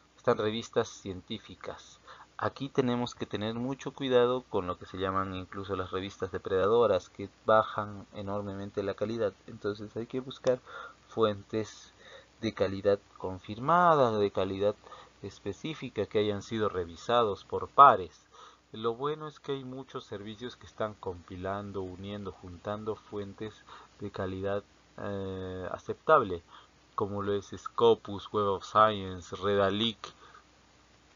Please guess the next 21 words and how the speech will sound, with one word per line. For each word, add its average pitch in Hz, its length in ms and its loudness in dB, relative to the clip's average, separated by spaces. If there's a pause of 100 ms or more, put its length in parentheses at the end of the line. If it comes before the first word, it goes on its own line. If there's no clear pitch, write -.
(180)
y 117 180 0
otros 110 300 2
que 113 100 -4
hacen 107 200 -6
sus 104 240 -16
esfuerzos - 640 -2 (400)
por 135 420 10
obtener 101 680 2
información, 90 800 -8 (440)
eh, 95 580 -2
mucho 95 380 -10
más 90 400 -2
importante. 90 640 -12 (160)
Los 107 260 2
libros 117 680 -2 (420)
son 117 200 0
obras 110 280 6
de 98 80 -2
referencia 107 600 -4
que - 100 -14
ofrecen 98 400 -6